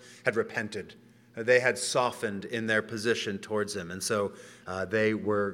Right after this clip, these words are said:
greatly comforted. But that's not where we are in chapter two. Instead, what we see is that Paul launches from this point in chapter two into a discussion of his ministry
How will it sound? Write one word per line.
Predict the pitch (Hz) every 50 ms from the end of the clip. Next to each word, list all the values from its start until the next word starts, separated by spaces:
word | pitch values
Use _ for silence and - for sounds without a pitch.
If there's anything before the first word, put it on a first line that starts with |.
| -
greatly | - 95 98 104 107 101 87 101 95 92
comforted. | 92 - - 110 104 98 - 101 82 85 78 - - - - _ _ - - _ - - _ - - -
But | - 135
that's | 151 151 - -
not | 151 151 147
where | 139 135
we | 135 135 127
are | 123
in | 123
chapter | 117 131 127 117 - 123 110
two. | - - 131 110 110 - - - - - - - - - -
Instead, | 147 147 - - - 185 190 185
what | 170 175 156
we | 147
see | 139 - - 180 170
is | 160 135 131
that | 147 139 -
Paul | - 175 170 160 156
launches | 143 151 160 175 170 175 170 147 143 127 - - - - - -
from | - 185 180 180
this | 180 180 175 180
point | - 165 165 156 147
in | 139
chapter | 135 - 156 139 131 - 143
two | 127 - - 175 151 143
into | - 160 170 170 170 160
a | 147
discussion | 139 127 - - - 180 175 - - 165
of | 147 131
his | 131 120
ministry | 139 156 170 170 170 139 - - 120 113 113 107